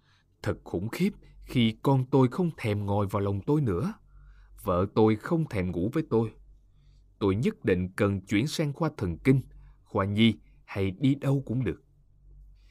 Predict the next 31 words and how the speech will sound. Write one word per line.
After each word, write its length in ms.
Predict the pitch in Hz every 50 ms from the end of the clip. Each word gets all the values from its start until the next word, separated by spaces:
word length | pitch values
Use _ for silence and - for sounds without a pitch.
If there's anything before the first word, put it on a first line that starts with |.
| _ _ _ _ _ _ _ _
Cứ 140 | - 110 110 110
thế, 320 | - 110 101 104 139 190 202 - _ _ _ _ _ _
năm 340 | - 160 170 165 165 156 131
này 220 | 113 104 101 101 98
qua 140 | - 131 123
năm 200 | 123 127 127 127
khác, 280 | 123 - 160 190 220 - _ _ _ - - - - _ _ _ _ _
các 180 | - 139 - -
bác 200 | 123 123 - -
sĩ, 400 | - - 85 78 87 135 165 - _ _ _ _ _ _
kẻ 180 | - 110 110 143
chịu 340 | - - - 110 110 113
được 260 | 120 113 101 98 - -
năm 320 | 151 160 160 160 151 135
ngày, 280 | 113 98 92 87 - - _ _ _ _ _ _ _
người 340 | - 95 98 98 101 98 95
vài 300 | 90 - 104 95 92 87 -
tháng. 320 | - - 110 123 170 202 226 - - - - - - - _ _ _ _ _ _ _
Rồi 280 | - 95 92 90 90 90
một 260 | 95 92 87 82 -
gã 180 | 98 90 85
nhỏ 300 | 101 127 123 101 87 - -
thó 240 | - 113 117 139 170
xuất 240 | - - 226 220
hiện, 320 | - - 95 80 76 76 71 - _ _ _ _ _ - - - -
trán 260 | - 135 131 170 208 214
rộng, 260 | - 95 82 82 76 - _ _ _ _ _ _ _
má 260 | 110 110 110 120 151
nung 340 | 170 165 123 107 101 101 98
nút 120 | 127 170 185 -
thịt, 120 | - 98